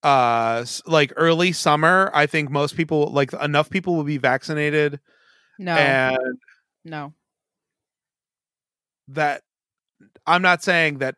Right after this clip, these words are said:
Speaker 1: people will think it's safe. I'm saying, oh, well, wait, let me rephrase
Speaker 2: No,
Speaker 1: it. I
Speaker 2: I
Speaker 1: won't, I won't do anything. And I don't know, but I think that, like, the country will be like, "Everything's cool," and it'll be a plot to, like, kill, like, half the people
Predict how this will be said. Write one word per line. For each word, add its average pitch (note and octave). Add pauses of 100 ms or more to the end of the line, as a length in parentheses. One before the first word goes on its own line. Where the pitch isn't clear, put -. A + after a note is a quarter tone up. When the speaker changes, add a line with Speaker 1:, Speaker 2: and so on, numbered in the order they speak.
(100)
Speaker 1:
people D#3+
will F3
think F3+
it's F#3+
safe. G#3 (1040)
I'm F3
saying, D3+
oh, D3
well, C#3+
wait, A#2
let C#3
me C3
rephrase A2+
Speaker 2:
No, E3+
Speaker 1:
it. B2
I F#3
Speaker 2:
I -
Speaker 1:
won't, G#3 (300)
I F#3
won't G#3+
do E3+
anything. B2+ (580)
And D3+
I D3+
don't E3
know, D3
but D#3+
I D3+
think E3+
that, E3+
like, C#3+ (140)
the C3+
country E3
will D3+
be C#3
like, C3 (460)
"Everything's G3
cool," F#3+
and D3+
it'll C#3+
be C#3+
a C3
plot C#3
to, -
like, B2+
kill, A#2+
like, A2+
half A#2
the G#2+
people G2